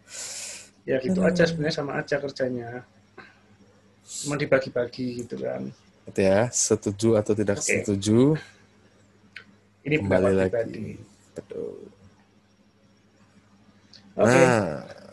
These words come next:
Speaker 2: satu kosong satu Dalmatian.
Speaker 1: Untuk meningkatkan kesejahteraan pekerja atau buruh, dibentuk koperasi pekerja atau buruh dan usaha-usaha produktif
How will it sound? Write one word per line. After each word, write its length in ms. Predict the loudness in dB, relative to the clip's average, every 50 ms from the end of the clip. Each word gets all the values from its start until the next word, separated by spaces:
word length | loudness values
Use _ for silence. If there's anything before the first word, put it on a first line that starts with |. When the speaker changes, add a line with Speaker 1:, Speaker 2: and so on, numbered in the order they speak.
| -16 -12 -10
Speaker 2:
satu 300 | -2 0 0 2 4 4
kosong 260 | 4 4 4 4 4
satu 240 | 4 4 2 2 4
Dalmatian. 800 | 4 6 6 6 8 8 6 6 6 6 6 6 4 2 -6 -10 -16 _ _ _ _ _ _ _ _ _ -20 _ _ _ _ _ _ _ -20 _ _ _ _ _ _ _ _ _ _ _ _ _ _ _ _ _ _ _ _ _ _ _ _ _ _ _ _ _ _ _ _ _ _ _ _ _ _ _ _ _ _ _ -20 _ _ _ _ _ _ _ _ _ _ _ _ _ _ -20 -20 _ _ -20 -20 _ _ _ _ _ _ _ _ _ _ _ 2 4
Speaker 1:
Untuk 240 | 4 6 6 6
meningkatkan 480 | 6 6 6 6 6 6 6 4 4 4
kesejahteraan 640 | 4 2 2 4 4 4 4 4 4 4 4 4 2
pekerja 400 | 0 0 0 2 4 4 4 4
atau 160 | 2 -2 -4
buruh, 320 | -4 -2 0 0 0 0 -2 -10 -8 -4
dibentuk 560 | -4 -2 0 0 0 0 0 0 0 0 2
koperasi 480 | 2 0 0 2 0 -2 -2 -2 -4
pekerja 480 | -6 -6 -4 -4 -4 -4 -2 0 0 0
atau 160 | 0 -2 -6
buruh 320 | -4 -2 0 0 0 2 4
dan 240 | 6 6 6 6
usaha-usaha 480 | 2 2 2 4 4 4 4 4 2 2 2 2
produktif 560 | 0 0 0 -4 -2 0 0 0 0 0